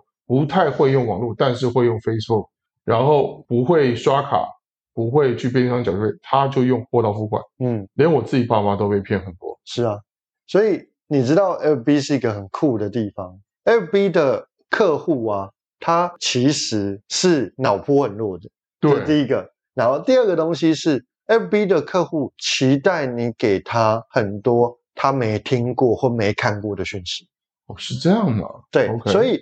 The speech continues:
Speaker 2: 你在做广告的策略以后要用很多 hard sell。
Speaker 1: 哦。
Speaker 2: 当然我们没有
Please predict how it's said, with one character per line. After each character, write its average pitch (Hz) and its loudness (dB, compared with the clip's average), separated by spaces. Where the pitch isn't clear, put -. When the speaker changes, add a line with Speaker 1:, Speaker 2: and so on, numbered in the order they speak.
Speaker 2:
你 139 -2
在 180 0
做 175 0
广 110 -2
告 135 2
的 117 -6
策 131 -4
略 120 0
以 87 -8
后 107 -2
要 113 -2
用 104 -4
很 92 -14
多 90 -6
hard 85 -8
sell。 87 -10
Speaker 1:
哦。 131 2
Speaker 2:
当 190 2
然 180 0
我 139 -6
们 123 -4
没 127 -2
有 139 2